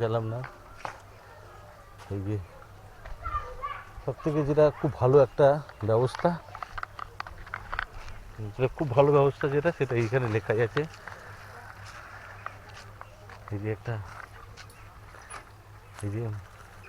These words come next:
মাননীয় সদস্য মমিতা লাল চক্রবর্তীর উদ্যোগে এলাকার সকল মানুষের সহযোগিতায় এই নতুন সেতু নির্মাণ হইল। সাইকেল ও মোটরসাইকেল চেপে পারাপার নি-, সম্পূর্ণ নিষিদ্ধ, বাধ্যতামূলক পাঁচশো,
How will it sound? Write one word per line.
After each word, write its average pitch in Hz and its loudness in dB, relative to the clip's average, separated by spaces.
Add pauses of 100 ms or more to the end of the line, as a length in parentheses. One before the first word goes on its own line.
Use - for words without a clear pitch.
(1900)
মাননীয় 113 -4
সদস্য 120 -6
মমিতা 117 -4
লাল 110 -2
চক্রবর্তীর 113 -8
উদ্যোগে 107 -8
এলাকার 110 -6
সকল 110 -8 (100)
মানুষের 107 -8
সহযোগিতায় 107 -4 (140)
এই 110 -6 (120)
নতুন - -10 (140)
সেতু 113 -8 (100)
নির্মাণ 120 -2 (120)
হইল। 113 -4 (760)
সাইকেল 131 0
ও - - (120)
মোটরসাইকেল 131 -2
চেপে 123 -6 (760)
পারাপার 120 4 (280)
নি-, 117 -4
সম্পূর্ণ 123 -2 (120)
নিষিদ্ধ, 123 -6 (140)
বাধ্যতামূলক 120 -2 (180)
পাঁচশো, - -2